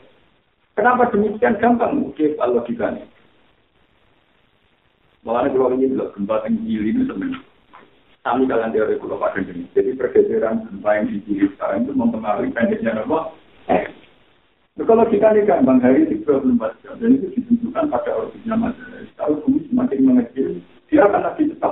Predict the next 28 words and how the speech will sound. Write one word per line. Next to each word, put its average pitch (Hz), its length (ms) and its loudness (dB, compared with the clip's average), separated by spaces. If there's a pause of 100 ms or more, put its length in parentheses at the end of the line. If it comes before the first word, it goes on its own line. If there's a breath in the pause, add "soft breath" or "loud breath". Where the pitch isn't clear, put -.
menyelesaikan - 500 2
putarannya 139 540 2
di, 196 80 -6 (1200)
di - 40 0 (120)
apa? - 180 6 (960)
Di 127 60 -2
Gili. 117 400 -2 (580)
Jadi, 151 160 6
kalau 196 160 2
logika, 170 560 0
misalnya 123 720 -2
matahari 117 560 0
itu 151 80 -6
lingkarannya 123 560 0
masih 117 240 -6
gini, 98 320 -8
masih - 240 -10
agak 101 480 -4
luas. 98 240 -2 (880)
Dia 151 240 2
akan - 160 -2
dua 113 160 0
puluh 123 160 0
empat 123 240 -2
jam 107 80 -2
betul 98 320 -2
misalnya 98 400 -4
itu. - 80 -20